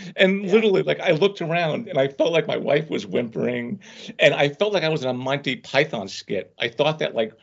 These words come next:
Speaker 1: right then and there, like, the anesthesiologist was gonna come out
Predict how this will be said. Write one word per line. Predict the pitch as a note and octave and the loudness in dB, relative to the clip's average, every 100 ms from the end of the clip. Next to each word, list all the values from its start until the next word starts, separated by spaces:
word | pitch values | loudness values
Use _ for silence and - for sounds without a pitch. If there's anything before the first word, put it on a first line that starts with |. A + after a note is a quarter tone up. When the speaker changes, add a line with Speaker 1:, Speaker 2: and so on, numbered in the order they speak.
| - | -6
Speaker 1:
right | B2 C#3 D3 | 2 2 4
then | D3 | 0
and | B2+ A#2 | 0 0
there, | B2 A#2 | 0 0
like, | A2 | -2
the | B2 | -4
anesthesiologist | B2 A2 - C3 B2 C3 B2+ B2+ C3+ B2+ | -6 -6 -6 -4 -4 0 2 2 0 -6
was | - | -4
gonna | B2 | -4
come | A#2 B2 A#2 | -2 -2 2
out | A2+ A2+ A2+ A2+ | 2 4 2 -2